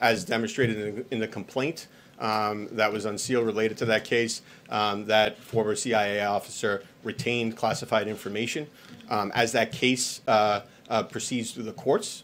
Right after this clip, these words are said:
um, I would expect that more information about the conduct, um, that underlies those charges in the complaint will come out. Uh, but as of now, um, I'm, I'm just, that, that case was investigated before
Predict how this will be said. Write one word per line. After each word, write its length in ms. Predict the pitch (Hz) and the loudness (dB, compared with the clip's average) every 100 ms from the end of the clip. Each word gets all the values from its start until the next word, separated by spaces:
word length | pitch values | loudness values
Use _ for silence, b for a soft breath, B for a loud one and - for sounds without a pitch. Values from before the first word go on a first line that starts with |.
| - | -2
um, 220 | 107 101 | 0 0
I 80 | 110 | 0
would 100 | 107 | 0
expect 300 | 107 123 113 | 0 -2 -2
that 160 | 98 95 | -2 -2
more 240 | 110 113 | 2 2
information 640 | 110 - 107 113 131 131 - B B | 0 -4 -2 -2 -2 -4 -6 B B
about 260 | 107 107 | 4 4
the 80 | 107 | 2
conduct, 600 | - 110 120 143 147 - - | -4 -2 2 2 2 -2 -6
um, 400 | 110 107 107 101 - B 123 | -4 -2 -4 -8 -14 B 2
that 180 | 107 | 2
underlies 640 | 104 120 113 110 113 113 110 | 2 0 2 6 6 4 0
those 240 | 110 104 | -4 -4
charges 460 | - 110 110 120 107 | 0 2 2 0 -4
in 100 | 110 | -4
the 80 | 101 | -6
complaint 480 | 95 120 117 117 | -6 -4 -2 -2
will 140 | 107 104 | -4 -4
come 240 | - 98 | -4 -6
out. 320 | 92 107 185 - B B B | -2 -2 -4 -10 B B B
Uh, 300 | 120 110 110 | 2 4 2
but 260 | 113 107 104 | 0 -2 4
as 260 | 120 113 | 4 4
of 120 | 110 101 | 0 -2
now, 360 | 107 117 135 - B B | 0 0 0 -4 B B
um, 340 | 117 104 101 101 - | 0 0 0 -8 -8
I'm, 160 | 104 104 | -8 -4
I'm 200 | 113 104 | -2 -2
just, 360 | 127 117 - - - 120 113 | -2 -4 -6 -12 -16 -6 -2
that, 180 | 113 | 2
that 160 | 123 113 | 2 2
case 240 | 127 113 | 0 0
was 140 | 117 104 | -2 -4
investigated 500 | 98 120 - 110 98 | -4 -6 -6 -6 -6
before 480 | 95 - 113 117 | -8 0 4 4